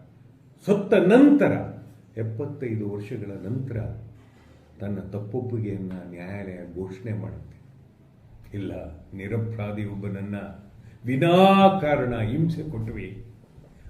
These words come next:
ಅವನ ಕುಟುಂಬ ಎಷ್ಟು ನರಳಿರ್ಬೋದು, ಎಷ್ಟೊಂದು ಅವಮಾನಿತವಾಗಿರ್ಬೋದು,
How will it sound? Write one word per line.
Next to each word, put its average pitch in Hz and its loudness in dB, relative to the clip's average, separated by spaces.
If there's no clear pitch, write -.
ಅವನ 131 -4
ಕುಟುಂಬ 123 0
ಎಷ್ಟು 110 0
ನರಳಿರ್ಬೋದು, 104 -2
ಎಷ್ಟೊಂದು 220 8
ಅವಮಾನಿತವಾಗಿರ್ಬೋದು, 170 6